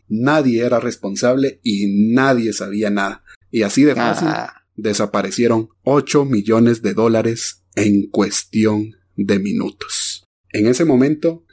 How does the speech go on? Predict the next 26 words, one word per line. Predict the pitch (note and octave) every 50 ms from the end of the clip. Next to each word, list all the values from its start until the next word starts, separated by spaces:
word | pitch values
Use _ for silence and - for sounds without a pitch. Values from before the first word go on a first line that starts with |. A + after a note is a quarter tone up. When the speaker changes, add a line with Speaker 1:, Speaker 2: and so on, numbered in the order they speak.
| - -
Speaker 1:
ya | G#2+ G#2 A2+ A#2+ B2
no | B2 A#2+
pudieron | - A#2 G#2+ G#2+ G#2+ A2+ A2 G#2+
hacer | G2 - A2 G#2 G2+
nada | G2+ G2+ F#2+ F#2 F#2+ - - _ _ _
más | - G2 G2 G#2 G2+ -
que | - - G#2+ G2+ F#2+ - - _
iniciar | - A#2+ A2+ G#2+ G#2 G2 F#2 - - A#2 B2 B2 A#2
las | A2 G2+ -
investigaciones, | G#2+ G2+ G2 F#2 - - G2+ F#2+ F#2 - - A2+ A#2 C3 D#3+ E3 - - _ _ _ _
donde | - - G#2 A#2+ D3 E3 E3+
determinaron | E3 C#3+ - B2+ A2 G#2+ G2+ G2+ G2+ G#2 A2+ A#2+ A#2+ A#2+ A2+ A2 -
que | - G#2+ F#2+ F#2+ F2+ - -
en | - F#2+ F#2+ G#2
este | A2 A2 - - A2+
robo | G#2+ - A2+ B2 C#3 D3+ D#3 D#3 - _ _ _ -
estaban | G#2 F#2 - - G2+ G#2 G#2+ A2 A2+
involucrados, | A2 G#2+ G#2 G#2 G2+ G2 - - - G#2 G#2 A2+ A#2 A#2 A2 G#2 - - _ _ -
como | - - F2 F2+
ya | F#2 F#2+ G2
mencioné, | G#2 A2+ A2+ A2 - A#2 G#2+ A2 A#2+ B2+ B2+ - - _ _ _ -
militares | - G#2 G#2+ G#2 G2+ F#2+ F#2 - - A2+ B2 D3+ D#3+ - - - _ _ _
y | - - G#2+ G#2 G#2
altos | A2 A#2+ B2+ B2 _ - C3+ A#2+ A2+ - - - -
funcionarios | - - G#2+ G2+ G2+ - - G#2 F#2 G2 G2 G#2+ G#2+ G#2+ G#2 G#2 G2+ - -
públicos. | _ - G#2+ G#2 F#2+ F#2 - - - - - - - - _